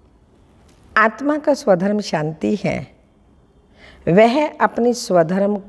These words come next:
को भी नहीं जानती। अब बाप कहते हैं,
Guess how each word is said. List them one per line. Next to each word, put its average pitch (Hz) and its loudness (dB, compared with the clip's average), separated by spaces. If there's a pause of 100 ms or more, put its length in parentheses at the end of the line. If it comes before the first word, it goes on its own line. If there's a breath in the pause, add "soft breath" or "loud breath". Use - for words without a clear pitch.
(100)
को 247 0
भी 226 2
नहीं 175 0
जानती। 147 -2 (1200)
अब 233 4
बाप 175 2
कहते 175 0
हैं, 196 -2